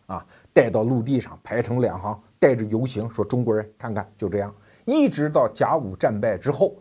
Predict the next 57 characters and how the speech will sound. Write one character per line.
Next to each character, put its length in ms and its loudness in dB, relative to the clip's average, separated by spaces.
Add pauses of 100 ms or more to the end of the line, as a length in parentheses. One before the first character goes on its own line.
(160)
这 160 0
批 180 -8
人 240 -6 (160)
才 220 -6
被 160 -4
释 280 -6
放 220 -8
回 180 -14
到 140 -10
中 140 -16 (100)
国。 160 -20 (560)
再 160 8
给 160 2
大 160 4
家 160 4
举 260 -4
一 60 -2
个 100 2
软 280 0
骨 160 -2
头 160 -2
的 100 -2
例 180 0
子， 160 -8 (100)
就 140 -8
是 140 -10
方 380 -4
伯 240 -2
谦 280 -6 (220)
啊， 260 -10
北 120 -6
洋 240 -4
水 200 -6
师 380 -8
济 220 -2
远 260 -8
舰 220 -8
的 80 -10
管 260 -12
带。 160 -12 (440)
这 160 2
个 80 0
人 160 -2
年 180 -2
轻 160 -8
的 80 -2
时 100 -6
候 140 -6
其 220 -8
实 120 -8
也 160 -10
是 160 -10
青 240 -8
年 200 -4
才 240 -10
俊 200 0
呐， 100 -10